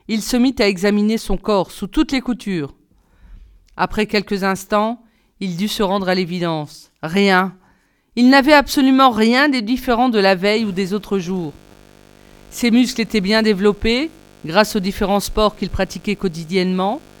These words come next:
Sa peau était bronzée par les bains de soleil près de la piscine. Son visage, qu'il apercevait dans un reflet métallique, était celui d'un adolescent brun,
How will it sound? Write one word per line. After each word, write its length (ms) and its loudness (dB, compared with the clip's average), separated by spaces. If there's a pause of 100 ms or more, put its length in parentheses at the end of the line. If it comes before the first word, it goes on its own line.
(380)
Sa 240 4
peau 400 2
était 220 0
bronzée 400 2
par 200 2
les 100 2
bains 160 0
de 60 -2
soleil 340 0
près 180 2
de 60 -4
la 80 2
piscine. 640 -4 (760)
Son 220 0
visage, 560 4
qu'il 160 2
apercevait 560 2
dans 260 0
un 40 6
reflet 320 0
métallique, 680 -2 (540)
était 280 0
celui 320 2
d'un 200 2
adolescent 540 2
brun, 420 2